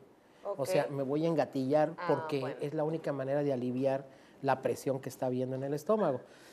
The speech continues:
Speaker 1: Ya es un síntoma de, de, de, de, de agudeza, de, de,
Speaker 2: Ok.
Speaker 1: de muy agudo, ¿no?
Speaker 2: Sí.
Speaker 1: Entonces, ahí es donde ya tenemos que ponernos las pilas y cargarlo y vámonos.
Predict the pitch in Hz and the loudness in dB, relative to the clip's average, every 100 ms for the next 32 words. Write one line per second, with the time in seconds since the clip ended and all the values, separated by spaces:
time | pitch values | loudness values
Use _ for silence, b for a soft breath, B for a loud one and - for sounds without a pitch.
0 | B B B - - - - - 143 156 | B B B -20 -20 -20 -20 -10 0 6
1 | 185 196 - 170 175 - 185 175 - 180 | 6 6 2 2 2 0 0 -2 0 0
2 | 180 185 180 180 175 180 180 - - - | 2 2 2 2 2 2 0 -2 -16 -12
3 | 127 135 131 127 123 120 117 117 123 - | -2 2 4 4 2 0 -2 -4 -4 -2
4 | 127 131 127 127 120 120 120 123 131 127 | -2 -2 -2 -2 0 -2 -4 -2 0 0
5 | 131 131 131 - 107 104 117 113 123 139 | 0 0 0 -4 -10 -8 -6 -4 -2 -2
6 | 131 139 135 151 180 165 135 110 92 92 | 0 -2 0 2 4 4 2 -2 -6 -12
7 | 104 160 - - - - 202 151 127 160 | -12 -12 -14 -20 -14 -4 -4 -4 -2 -2
8 | 151 160 - - 127 143 185 180 170 151 | 0 -6 -8 -4 2 8 8 8 6 4
9 | 131 123 151 151 151 - - 143 151 135 | 2 4 2 2 -2 -4 -4 -2 0 0
10 | - 143 156 156 123 117 120 135 151 123 | -2 -6 -6 -6 -6 -6 -4 -2 -2 0
11 | 156 131 - | -2 -4 -8